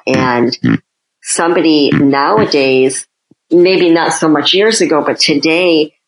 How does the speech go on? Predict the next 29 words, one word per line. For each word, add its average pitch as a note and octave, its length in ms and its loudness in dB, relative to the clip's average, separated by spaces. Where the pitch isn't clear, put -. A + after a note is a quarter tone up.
I D3+ 160 -2
think D3+ 360 0
in C#3 280 0
any A#3 240 0
profession, C3 800 -2
there's - 220 0
so D#3 100 0
many C#3+ 160 0
changes D3 840 -2
that C#3+ 200 -2
one C#3 420 -2
is, F3+ 360 0
one G3 400 -2
will F3+ 160 2
go D#3 180 2
through G#3+ 300 2
in A3 100 2
their G#3+ 100 0
career G3+ 360 0
and D3+ 200 0
even D3 220 2
what C#3 200 -2
people D3 280 -4
are C3+ 80 0
experiencing C3 640 -2
now B2 360 0
in B2+ 180 -2
terms - 420 -2
of C2 280 -6